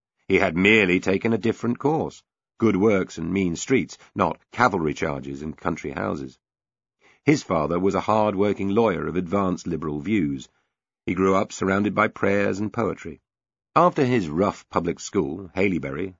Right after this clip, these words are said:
near Hertford, he studied law, but was diverted by the chance of being asked to help out at the Haileybury Boys' Club in the sooty, impoverished East London borough of Stepney. He stayed,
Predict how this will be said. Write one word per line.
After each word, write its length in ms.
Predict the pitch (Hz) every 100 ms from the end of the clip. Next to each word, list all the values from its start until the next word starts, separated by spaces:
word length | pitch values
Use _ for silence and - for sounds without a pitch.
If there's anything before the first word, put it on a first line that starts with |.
| _
near 140 | 87 76
Hertford, 480 | 98 95 - 73 - _ _ _ -
he 80 |
studied 340 | 120 143 135 131
law, 380 | 160 82 73 _ _ _ -
but 160 | 107
was 240 | 101 120 104
diverted 600 | 131 127 175 139 73 - _ -
by 120 | 107
the 80 | 110
chance 360 | - 123 - 123
of 120 | 110
being 260 | 117 113
asked 300 | 92 87 -
to 80 | 98
help 260 | 98 117 -
out 240 | 78 78 _ -
at 80 | 98
the 80 |
Haileybury 540 | 92 110 120 104 98 110
Boys' 400 | - 120 107 80
Club 300 | - 67 65
in 120 | 90 95
the 80 |
sooty, 420 | 98 107 98 98 - _
impoverished 680 | 104 - - 127 107 104 - -
East 240 | 107 -
London 340 | 101 92 92 98
borough 320 | 87 73 67 -
of 120 | -
Stepney. 440 | - 113 - 65 _ _ _ _ _ _ _ -
He 60 |
stayed, 420 | 98 131 85 64